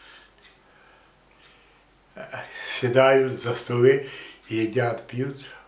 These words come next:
хочуть їбати. І, пане мій,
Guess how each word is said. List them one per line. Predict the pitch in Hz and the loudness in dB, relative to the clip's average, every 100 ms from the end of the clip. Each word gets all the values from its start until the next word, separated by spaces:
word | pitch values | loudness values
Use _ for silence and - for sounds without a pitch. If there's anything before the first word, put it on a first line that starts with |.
| _ - - - | _ -20 -20 -14
хочуть | 117 - 107 104 98 | -14 -12 -14 -16 -16
їбати. | 92 120 123 - - _ _ - - - - - - - | -14 -12 -12 -14 -20 _ _ -20 -20 -20 -20 -20 -20 -6
І, | 127 | -4
пане | 127 139 135 131 | -2 0 0 0
мій, | 127 127 127 | 0 0 -2